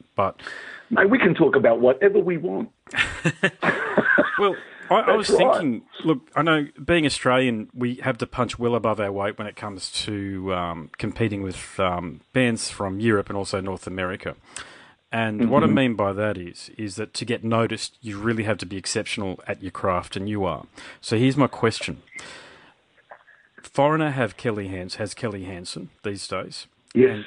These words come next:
Speaker 1: And Journey
Speaker 2: He's,
Speaker 1: has
Speaker 2: he's wonderful.
Speaker 1: He's, he's extraordinary, isn't he? He's really done a
Speaker 2: Oh,
Speaker 1: fantastic
Speaker 2: yeah.
Speaker 1: job.
Speaker 2: I,
Speaker 1: Yeah.
Speaker 2: I, I, with respect to the man, wonderful.
Speaker 1: And, and you could probably understand the pressure that he was under when he first joined.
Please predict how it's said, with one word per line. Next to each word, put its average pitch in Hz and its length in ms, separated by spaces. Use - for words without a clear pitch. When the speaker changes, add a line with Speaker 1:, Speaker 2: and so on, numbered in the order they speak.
Speaker 1:
And 104 100
Journey 127 280
Speaker 2:
He's, 123 100
Speaker 1:
has 120 260
Speaker 2:
he's 139 200
wonderful. 107 840
Speaker 1:
He's, 117 160
he's 113 200
extraordinary, 107 540
isn't 113 160
he? 87 100
He's 113 200
really 120 240
done 123 140
a 139 100
Speaker 2:
Oh, 135 40
Speaker 1:
fantastic 107 480
Speaker 2:
yeah. 101 60
Speaker 1:
job. 101 220
Speaker 2:
I, 127 300
Speaker 1:
Yeah. 120 60
Speaker 2:
I, 127 140
I, 127 280
with - 440
respect 127 640
to 139 120
the 117 100
man, 113 400
wonderful. 104 540
Speaker 1:
And, 127 160
and 131 360
you 127 120
could 139 160
probably 127 220
understand 107 640
the 110 80
pressure 127 400
that 107 120
he 110 120
was 104 180
under 98 360
when 110 100
he 104 80
first 104 380
joined. - 560